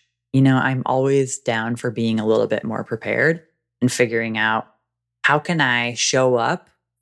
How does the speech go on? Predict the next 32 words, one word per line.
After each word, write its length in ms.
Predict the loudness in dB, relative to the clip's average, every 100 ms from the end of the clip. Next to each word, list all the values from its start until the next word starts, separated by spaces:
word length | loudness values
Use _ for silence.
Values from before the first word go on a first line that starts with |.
| _ 0
in 120 | 2
a 100 | 2
way 260 | 2 2
that 500 | 0 -2 -2 -6 -10 -20 _
gets 260 | -4 -2 -2
me 140 | -2 2
even 460 | 2 4 0 0
more 600 | 0 0 0 0 -2 -4 _ _ _ _ _ _ _ _ _ -2
bang 220 | -2 -2
for 160 | -4
my 140 | -4 -2
buck 380 | 0 -2 -4 _
once 220 | -4 -4
I'm 100 | -2
actually 320 | -2 -2 -4 -4
in 120 | -6
the 60 |
experience? 520 | -6 -4 -4 -6 -6 -4
And 100 | 0
so 100 | 2
that's 220 | 0 -2
what 80 | -8
I'm 80 |
gonna 100 | -8
help 280 | -4 -4 -4
people 240 | -10 -10 -8
line 240 | -8 -6
up 180 | -6 -8 -20 _ _ _ -4
when 140 | -2
we 80 | 0
get 120 | -4
together. 440 | -4 -4 -4 -8